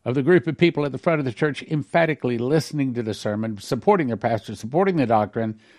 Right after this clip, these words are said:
and teaching ideas that were coming from these men and women of God. The people at the front were kneeling in prayer. They knew some people were not paying attention and were paying,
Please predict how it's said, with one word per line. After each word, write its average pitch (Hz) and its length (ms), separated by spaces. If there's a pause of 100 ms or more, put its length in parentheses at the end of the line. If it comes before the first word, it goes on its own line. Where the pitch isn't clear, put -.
(280)
and 135 160
teaching 175 340
ideas 147 380
that 139 60
were 127 100
coming 143 360
from 127 180
these 123 240
men 120 260
and 110 240
women 101 240
of 90 80
God. - 320 (840)
The 139 100
people 160 280
at 131 80
the 135 80
front 226 360 (460)
were 85 140
kneeling 107 360
in 113 120
prayer. 90 340 (720)
They 156 220
knew 160 480
some 127 240
people 113 280
were 113 100
not 123 180
paying 123 220
attention 135 480
and 156 100
were 135 100
paying, 127 460